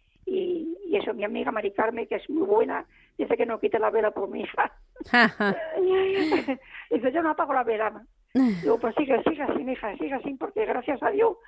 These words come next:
Speaker 2: Bueno.
Speaker 1: eh, la verdad es que está muy bien".
Speaker 2: Y que las velas
Speaker 1: Bueno.
Speaker 2: vayan acompañadas de oraciones.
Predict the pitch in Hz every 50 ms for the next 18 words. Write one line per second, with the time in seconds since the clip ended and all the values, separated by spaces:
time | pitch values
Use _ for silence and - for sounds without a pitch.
0 | - - 170 160 170 165 - 220 220 214 214 220 226 220 - - - - 233 285
1 | - - - - 185 392 359 - - _ - 226 226 - - 226 214 202 202 202
2 | 196 240 247 262 269 311 294 262 269 277 277 269 269 262 - 262 247 214 254 247
3 | 220 262 277 294 285 285 254 254 277 294 285 277 262 247 214 - - 226 220 208
4 | 170 156 147 147 - -